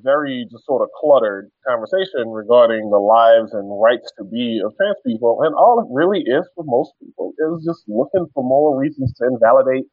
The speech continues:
our experiences around this bitch and exist. And, you know, people who,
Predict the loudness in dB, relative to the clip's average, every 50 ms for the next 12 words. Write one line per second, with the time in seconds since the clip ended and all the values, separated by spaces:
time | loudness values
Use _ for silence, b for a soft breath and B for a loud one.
0 | _ _ _ _ _ _ _ _ _ _ _ _ _ _ _ _ _ _ _ _
1 | _ _ _ _ _ _ _ _ _ _ _ _ _ _ _ _ _ 4 6 6
2 | 6 6 6 4 2 0 -4 -10 -14 -18 _ _ _ _ _ _ -20 -20 _ _
3 | _ _ _ -20 -20 -20 _ -20 -20 -20 -20 -20 -20 _ _ _ _ _ _ _
4 | _ _ _ _ _ _ _ _ _ _ _ _ _ _ _ _ _ _ -18 -14
5 | -12 -12 -12 -12 -16 -16 -14 -12 -12 -10 -10 -10 -10 -8 -4 -2 -2 -2 -2 -4
6 | _ _ _ _ _ _ _ _ _ _ _ _ _ _ _ _ -2 0 0 2
7 | 2 2 2 0 0 -2 -6 -6 -8 -10 _ _ _ _ _ _ _ _ _ _
8 | _ _ _ _ _ _ _ _ _ _ _ _ _ _ _ _ _ _ _ _
9 | _ _ _ _ _ _ _ _ _ _ _ _ _ _ _ _ _ _ _ _
10 | _ _ _ _ -12 -10 -8 -6 -6 -2 0 0 0 0 2 2 2 2 2 0
11 | -2